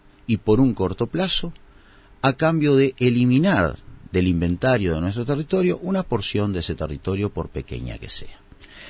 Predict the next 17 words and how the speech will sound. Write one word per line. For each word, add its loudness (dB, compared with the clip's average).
Entonces, 0
de 2
esa 2
manera, 4
nosotros 2
lo 4
que 2
vemos 0
es -2
que 0
si 2
eso 2
se 0
hiciera 0
de 4
otra 0
manera -6